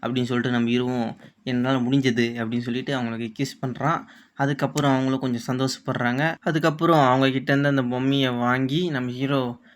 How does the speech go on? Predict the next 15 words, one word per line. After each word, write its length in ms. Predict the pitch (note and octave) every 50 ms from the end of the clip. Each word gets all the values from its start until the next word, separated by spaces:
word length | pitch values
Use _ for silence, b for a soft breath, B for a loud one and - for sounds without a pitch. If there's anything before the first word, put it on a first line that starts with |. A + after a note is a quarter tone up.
| b b
சமவெளிக்கு 580 | - - C3+ C#3 D3 D3 C#3+ C3+ C3 - C#3+
நடுவுல 240 | C3 B2+ B2+ C3+ C3+
எடுத்துட்டு 460 | C#3 C3+ B2+ C3+ C3 - A2 - B2+
போய், 340 | B2+ - C#3+ D3 D#3 F3 -
அங்க 420 | B2+ B2+ B2 B2 B2 A#2+ A#2+ A#2 A2+
பக்கத்துல 240 | B2 B2 C3+ C3 C#3+
ஒரு 180 | C#3 B2+ A#2+ - -
கேண்டில் 300 | C3+ C3+ C#3+ C3+ C3+ B2
மாதிரி 180 | B2 B2 B2 A#2+
இருக்கு, 400 | A#2+ A2+ A2+ - C#3+ D3+ D3+ C3+
ஏத்தி 300 | B2+ C3+ C3+ - - C3
வச்சுட்டு, 560 | B2 A#2+ - - - C#3 C3 B2 A#2 A#2 - -
"இப்போ 300 | C#3+ C3+ - C#3+ C#3 C3+
எல்லா 280 | C3 C3 C3 C3+ C3+
கண்டிஷனும் 560 | C3 - B2 C3 B2+ - C#3 B2+ B2 A#2 A2+